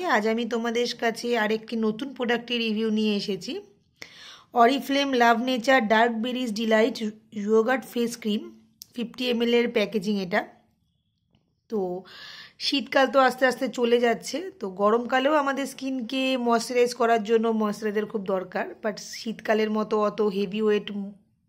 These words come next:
ময়েশ্চারাইজার না হলেও চলে, লাইট ওয়েট ময়েশ্চারাইজার দরকার। <clears throat> এবং যার জন্য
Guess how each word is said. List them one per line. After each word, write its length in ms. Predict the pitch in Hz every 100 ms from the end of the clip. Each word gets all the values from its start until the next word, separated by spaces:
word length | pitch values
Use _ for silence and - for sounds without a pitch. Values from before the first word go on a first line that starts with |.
| 214
ময়েশ্চারাইজার 500 | 202 196 208 202 208
না 160 | 190 185
হলেও 280 | 196 196
চলে, 300 | 190 185 175 - - - - - - - - _ -
লাইট 320 | 214 214 220
ওয়েট 320 | 233 226 226 -
ময়েশ্চারাইজার 600 | 214 208 202 220 214 214
দরকার। 380 | 202 196 190 233 - - -
<clears throat> 320 | 294 240 240
এবং 200 | 214 214
যার 240 | 202 196
জন্য 240 | 190 214